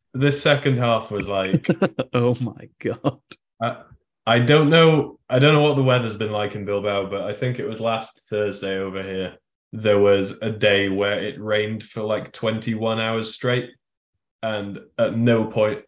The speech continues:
Speaker 1: you could, like, look out the window and it was anywhere from, like, chucking it down to lightly drizzling. And you were like, "I wish it would just, I wish it would rain heavier for a little bit so it could stop for five minutes."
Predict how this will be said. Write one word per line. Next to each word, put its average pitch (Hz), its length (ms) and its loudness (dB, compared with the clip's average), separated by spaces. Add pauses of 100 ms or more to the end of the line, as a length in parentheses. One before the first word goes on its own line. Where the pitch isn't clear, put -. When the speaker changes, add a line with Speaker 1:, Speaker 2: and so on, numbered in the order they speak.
(160)
Speaker 1:
you 120 160 0
could, 117 140 -6
like, 117 120 0
look 127 180 0
out 113 120 0
the 107 80 -6
window 104 320 -2
and 104 80 -4
it 98 80 -8
was 107 160 -8
anywhere 104 480 -2
from, 101 220 -8
like, 98 360 -8 (120)
chucking 101 400 -4
it 80 120 -6
down 95 560 -2
to 110 140 -2
lightly 98 460 -2
drizzling. 95 580 -4 (300)
And 104 180 -2
you 95 100 -2
were 92 60 -2
like, 87 160 0
"I 92 60 -4
wish 90 280 -6
it 92 140 -6
would 95 180 -4
just, - 400 -8 (440)
I 110 160 2
wish 131 240 4
it 117 100 0
would 117 140 2
rain 113 260 4
heavier 104 460 2
for 110 140 -4
a 104 60 -2
little 101 200 -2
bit 107 240 -6
so 113 220 -4
it - 140 -8
could 110 140 -8
stop 113 380 -4
for 123 100 -10
five 120 320 0
minutes." 131 460 -4